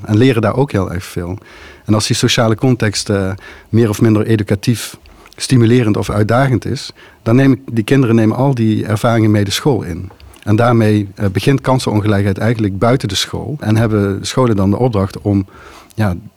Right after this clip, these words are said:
te proberen om dan die kansen weer gelijk te maken.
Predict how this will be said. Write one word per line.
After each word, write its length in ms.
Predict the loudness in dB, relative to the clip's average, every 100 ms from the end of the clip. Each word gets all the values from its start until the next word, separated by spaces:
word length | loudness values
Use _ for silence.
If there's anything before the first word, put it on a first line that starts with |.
| -16
te 120 | -10
proberen 360 | -4 2 2 2
om 100 | 2
dan 160 | 2 2
die 100 | 0
kansen 340 | -2 -2 0
weer 120 | 0
gelijk 320 | 2 2 2
te 100 | 2
maken. 440 | 0 0 -2 -4